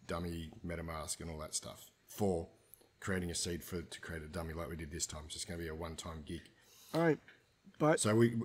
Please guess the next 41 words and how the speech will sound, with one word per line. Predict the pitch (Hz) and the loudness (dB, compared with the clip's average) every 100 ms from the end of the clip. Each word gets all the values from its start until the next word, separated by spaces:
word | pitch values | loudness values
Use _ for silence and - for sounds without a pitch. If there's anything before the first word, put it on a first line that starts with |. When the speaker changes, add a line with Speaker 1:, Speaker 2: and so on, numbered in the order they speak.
| 120 | 4
Speaker 1:
you | 117 | 8
did | 143 | 8
speak | 135 - - | 8 10 12
Speaker 2:
but | |
Speaker 1:
about | 135 117 101 | 12 10 8
Vault, | 87 92 120 - - _ _ | 4 2 2 0 -12 _ _
but | - | 2
Speaker 2:
the | 165 | 6
Speaker 1:
you | |
Speaker 2:
thu-, | - | 10
Speaker 1:
didn't | - 208 | 10 10
Speaker 2:
the | |
thu-, | 170 190 | 8 8
Speaker 1:
actually | 185 170 | 8 6
Speaker 2:
the | |
thumbnail, | 180 196 196 180 | 8 8 10 8
the | 160 165 | 6 4
thumbnail | 196 208 180 | 4 6 6
for | 165 151 | 6 6
our | 151 | 8
last | 156 135 | 8 6
video | 147 170 156 | 6 8 8
says, | 120 135 135 120 - _ _ _ - | 6 2 2 0 -8 _ _ _ -6
Speaker 1:
Correct. | - 110 120 | 4 6 8
Speaker 2:
"Set | 165 165 | 8 10
up, | 170 160 - 147 | 8 6 -2 -6
set | - - 147 147 | -2 4 6 8
up | 165 156 | 8 6
new | 147 147 147 - | 8 10 8 6
and | 135 131 | 2 2
migration." | 127 123 135 143 - 110 - _ _ _ | 2 2 2 0 -2 -10 -16 _ _ _
Speaker 1:
Correct. | - 98 98 - - _ - | 2 4 4 2 -16 _ -2
And | 95 87 | 0 4
both | 104 117 120 | 6 6 6
thumbnails | 101 98 92 90 | 4 6 4 2
say | 90 85 | 0 2
"set | - 95 | 2 2
up | 95 90 | 2 2
new | 95 | 0
and | 90 | 0
migration," | 87 82 90 101 101 82 | 0 -2 0 2 2 -2